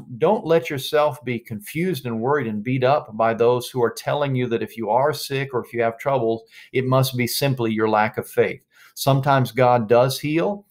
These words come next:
sometimes God does not heal. But one thing's for sure, unless the Lord Jesus Christ returns,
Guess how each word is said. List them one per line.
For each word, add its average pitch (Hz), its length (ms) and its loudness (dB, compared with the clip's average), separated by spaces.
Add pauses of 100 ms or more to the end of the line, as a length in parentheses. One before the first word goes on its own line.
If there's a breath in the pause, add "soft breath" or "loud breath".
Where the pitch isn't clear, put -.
(160)
sometimes 127 580 -2
God 117 320 0
does 123 160 -4
not 135 320 0
heal. 101 380 -8 (240)
But 113 100 -4
one 175 300 2
thing's 170 260 -2
for 123 160 -4
sure, 135 560 -2 (140)
unless 131 440 0
the 214 80 -2
Lord 180 280 0
Jesus 156 400 -6
Christ 151 440 -2
returns, 127 840 -4